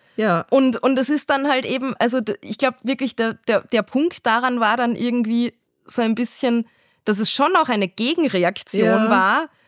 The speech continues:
Speaker 2: auf diese Stilisierung
Speaker 1: Mhm.
Speaker 2: zum Märtyrer und dieses Tabu, das da
Speaker 1: Mhm.
Speaker 2: auf einmal da war. Und eben dann sozusagen der, der, der Approach dann der war, man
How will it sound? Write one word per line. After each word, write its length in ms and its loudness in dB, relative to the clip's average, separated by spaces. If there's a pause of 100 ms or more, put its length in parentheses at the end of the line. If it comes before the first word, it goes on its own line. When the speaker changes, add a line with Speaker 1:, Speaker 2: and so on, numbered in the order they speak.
(100)
Speaker 2:
auf 340 2
diese 760 2 (280)
Stilisierung 800 2
Speaker 1:
Mhm. 60 2
Speaker 2:
zum 340 2
Märtyrer 720 2
und 160 2
dieses 240 0
Tabu, 420 2
das 180 4
da 140 4
Speaker 1:
Mhm. 40 6
Speaker 2:
auf 100 0
einmal 360 0
da 280 0
war. 240 -2 (600)
Und 580 2
eben 240 0
dann 160 2
sozusagen 760 0 (120)
der, 240 2
der, 300 2
der 180 2
Approach 460 0
dann 200 0
der 260 2
war, 360 2
man 340 2